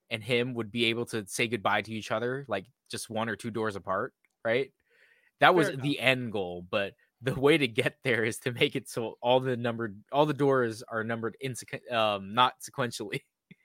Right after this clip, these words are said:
Speaker 1: Like, that's probably the real reason.
Speaker 2: Yeah. All right, so, Shinoda, I know you have a lot of criticis-,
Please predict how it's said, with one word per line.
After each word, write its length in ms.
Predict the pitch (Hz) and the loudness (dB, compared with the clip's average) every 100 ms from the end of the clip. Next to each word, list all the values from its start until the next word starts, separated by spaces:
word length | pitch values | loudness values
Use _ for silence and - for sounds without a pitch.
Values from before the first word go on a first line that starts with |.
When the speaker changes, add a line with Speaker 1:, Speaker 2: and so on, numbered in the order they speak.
| _ _ _ _ _ _ _ _ _ _ | _ _ _ _ _ _ _ _ _ _
Speaker 1:
Like, 120 | 131 151 | 4 6
that's 160 | 190 | 6
probably 280 | - 214 208 | 6 8 8
the 120 | 156 | 4
real 240 | 135 139 131 | 4 2 2
reason. 460 | 120 120 139 156 - _ _ _ _ _ | 0 -2 -6 -10 -14 _ _ _ _ _
Speaker 2:
Yeah. 340 | 165 170 175 170 _ _ _ _ _ _ _ _ _ _ _ _ _ _ _ | -10 -8 -8 -12 _ _ _ _ _ _ _ _ _ _ _ _ _ _ _
All 80 | 165 | -2
right, 260 | 151 127 123 | 0 -2 -8
so, 260 | 175 156 147 | -4 -4 -6
Shinoda, 440 | 139 170 175 165 160 | -12 -2 0 2 4
I 180 | 175 208 | 6 6
know 200 | 170 165 | 4 2
you 240 | 151 156 | 2 -6
have 200 | 156 135 | -4 -4
a 40 | 127 | -4
lot 180 | 123 | -6
of 60 | 123 | -8
criticis-, 460 | - 147 147 139 | -4 -4 -4 -8